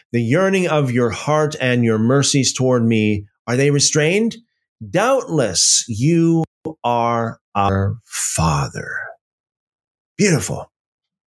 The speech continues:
Beautiful. Uh, Isaiah sixty-four, verse eight. "But now, O Lord, you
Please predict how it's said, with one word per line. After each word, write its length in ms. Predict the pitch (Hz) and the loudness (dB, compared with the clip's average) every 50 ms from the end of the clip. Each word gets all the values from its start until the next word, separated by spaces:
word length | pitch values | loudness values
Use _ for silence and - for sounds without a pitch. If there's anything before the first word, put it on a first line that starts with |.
| _ _ _ _ _ _ _ _ _ - - - - - - - - - - - - - - - - - - - - _ _ _ _ _ _ _ _ - | _ _ _ _ _ _ _ _ _ -20 -18 -16 -16 -14 -14 -14 -14 -14 -14 -16 -16 -16 -16 -16 -16 -18 -18 -20 -20 _ _ _ _ _ _ _ _ -2
Beautiful. 360 | 175 220 202 151 - - - | 0 2 2 0 -2 -4 -8
Uh, 880 | - - - - - - - - - - - - 117 120 120 120 117 - | -8 -8 -8 -8 -8 -8 -8 -10 -10 -10 -6 -4 -2 0 0 0 -2 0
Isaiah 480 | - 123 131 131 107 131 147 143 139 131 | 0 -2 0 0 0 2 2 2 2 0
sixty-four, 600 | - - 147 143 - - 135 - 147 143 139 127 | 0 0 -2 -2 -2 -4 -4 -2 0 0 2 2
verse 260 | 131 139 131 - - - | 2 0 0 0 0 0
eight. 420 | 156 147 131 - - - - - _ _ _ - - _ _ _ _ _ _ _ - - | 2 2 2 0 -2 -4 -4 -4 _ _ _ -20 -20 _ _ _ _ _ _ _ -6 -2
"But 240 | 107 127 175 175 | 0 0 0 2
now, 520 | 180 170 185 208 226 247 254 214 160 123 - | 2 2 2 2 2 2 2 0 0 0 0
O 140 | - 127 123 | 0 0 2
Lord, 500 | 120 113 110 107 101 92 82 78 73 76 76 - | 2 2 2 2 2 2 0 -2 -4 -6 -8 -10
you 720 | - 104 120 180 220 214 220 220 220 220 220 208 202 - | -6 -2 0 2 2 4 4 4 2 2 0 -2 -4 -10